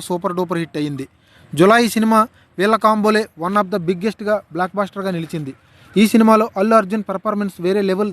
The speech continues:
దాని గురించి ప్రత్యేకంగా మాట్లాడుకోవాల్సిన అవసరమే లేదు. అయితే రాజేంద్ర ప్రసాద్ ఈ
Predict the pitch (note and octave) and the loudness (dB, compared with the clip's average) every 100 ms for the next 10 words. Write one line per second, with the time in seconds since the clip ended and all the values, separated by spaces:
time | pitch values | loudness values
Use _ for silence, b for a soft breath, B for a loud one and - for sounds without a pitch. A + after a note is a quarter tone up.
0 | D#3 F#3 G3+ A3 G3+ F#3+ F#3+ G#3+ F#3+ G3 | -2 -2 0 -2 -4 -8 -8 -8 -8 -4
1 | G3 F3+ F3+ G3+ F#3+ F#3 F#3 E3+ F3 F3 | -2 -2 -4 -2 -2 -2 -4 -6 -8 -10
2 | b b _ D#3 F#3 G#3 G#3 F3+ D#3 C#3 | b b _ -4 0 2 4 4 2 -2
3 | - b b F3+ F#3+ A3 F3+ C#3+ E3+ A3+ | -12 b b -2 2 2 2 0 2 2
4 | B3+ B3+ A#3 A#3 A3+ A3+ G#3+ G#3 | 2 0 0 0 2 2 0 -6